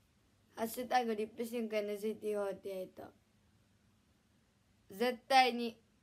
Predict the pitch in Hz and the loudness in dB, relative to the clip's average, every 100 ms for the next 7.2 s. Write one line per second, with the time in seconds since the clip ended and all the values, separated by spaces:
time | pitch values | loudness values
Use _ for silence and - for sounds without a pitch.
0 | _ _ _ _ _ _ _ - 240 226 | _ _ _ _ _ _ _ -4 0 2
1 | 226 226 233 - 208 208 202 - 185 - | 0 -2 -4 -4 -4 -2 -2 -4 -12 -14
2 | _ _ - - - 392 508 508 523 508 | _ _ -20 -20 2 8 10 10 8 6
3 | - 359 440 427 427 - 359 403 - 539 | 6 4 4 2 2 0 -2 0 8 10
4 | 494 349 - - _ _ _ _ _ _ | 12 10 8 -10 _ _ _ _ _ _
5 | - 208 254 277 294 277 262 254 277 247 | -12 -2 0 6 8 10 8 8 8 8
6 | 226 208 - - 208 202 254 247 254 226 | 8 6 0 -8 -8 2 6 6 4 4
7 | 220 185 | 4 4